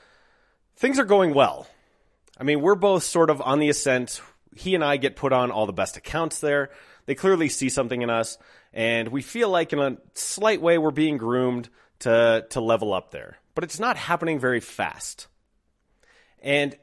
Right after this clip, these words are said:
it gets to a point where we both kind of feel like we're spinning our wheels. And I start itching for something different. So I'm looking, you know, I'm on Andrew Hudson's jobs list, which is a fabulous site, by the way. If you're looking for a job in Denver,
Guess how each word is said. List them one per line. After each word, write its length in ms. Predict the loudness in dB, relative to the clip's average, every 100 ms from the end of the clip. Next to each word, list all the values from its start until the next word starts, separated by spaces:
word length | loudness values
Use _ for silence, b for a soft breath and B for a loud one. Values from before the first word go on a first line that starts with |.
| _
it 140 | -8 -4
gets 180 | -4 0
to 100 | 0
a 40 |
point 240 | 2 2
where 120 | 2 0
we 100 | 4
both 240 | 2 4
kind 140 | 0
of 60 | 0
feel 140 | 2
like 160 | 2 0
we're 60 | -4
spinning 340 | -4 -2 0
our 120 | 0
wheels. 420 | -2 -8 -14 -18 -20 _ _ _ _ _ _ _ _ _ _ _ _ _
And 180 | -4 -2
I 60 | -2
start 280 | 0 0 2
itching 340 | 0 2 0
for 140 | -2
something 320 | -2 -2 0 -2
different. 420 | -4 -4 -14 -4
So 300 | 0 2 2
I'm 240 | -2 -2
looking, 560 | 2 4 4 2 0 -2
you 100 | 0
know, 120 | 0
I'm 100 | 2
on 140 | 0
Andrew 280 | -2 -2 0
Hudson's 400 | 0 0 -4 -6
jobs 380 | -4 -2 -2 0
list, 460 | 0 0 -4 -16 -20 b b
which 180 | -4 -2
is 100 | -2
a 60 | -4
fabulous 600 | 0 2 4 2 -4 -4
site, 200 | -6 -4
by 80 |
the 80 | -6
way. 140 | -6 -6
If 80 |
you're 100 | -6
looking 220 | -8 -8 -8
for 120 | -10
a 80 | -6
job 300 | -2 -2 -2
in 100 | -6
Denver, 360 | -6 -6 -10